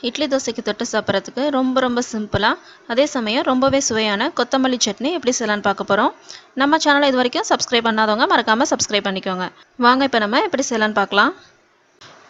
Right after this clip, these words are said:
கடாயில ஒரு table spoon எண்ணெய் ஊத்திக்கோங்க. எண்ணெய் நல்லா சூடானதும் இதுல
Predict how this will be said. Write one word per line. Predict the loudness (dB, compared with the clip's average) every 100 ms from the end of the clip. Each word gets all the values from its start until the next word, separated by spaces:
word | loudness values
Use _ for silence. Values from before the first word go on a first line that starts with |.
| -20 -20 -10 0
கடாயில | 2 2 2 0 0
ஒரு | 0
table | -2 -2 -4
spoon | -2 -2
எண்ணெய் | -2 -4
ஊத்திக்கோங்க. | -4 -6 -4 -4 -6 -10 -20 -20 -20 -20 _ _ _ _ _ _ _ _ _ _ _ _ _ _ _ _ _ _ _ _ _ _ _ _ _ _ _ _ _ -8
எண்ணெய் | -4 -2
நல்லா | -2 -4 -4
சூடானதும் | -2 -2 -2 -4 -4 -10 -10 -6
இதுல | -2